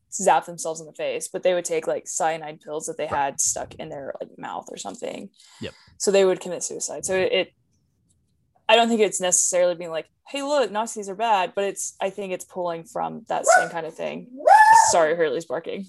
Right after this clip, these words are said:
Speaker 2: Hey, Hurley. Um, so from there, they're like, "Okay, we need to find," what do they get? They go find Red Guardian. They break him out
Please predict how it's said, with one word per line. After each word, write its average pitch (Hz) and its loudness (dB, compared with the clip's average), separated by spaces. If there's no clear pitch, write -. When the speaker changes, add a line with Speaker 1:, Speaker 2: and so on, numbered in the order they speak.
Speaker 2:
Hey, 135 0
Hurley. 104 -4
Um, 110 2
so 131 4
from 160 2
there, 104 -2
they're 117 0
like, 110 0
"Okay, 107 -2
we 107 -4
need 107 -6
to 104 -4
find," 104 -8
what 156 -12
do 147 -2
they 262 4
get? 302 0
They 240 4
go 269 4
find 220 2
Red 190 2
Guardian. 185 2
They 143 4
break 143 2
him 151 0
out 147 -2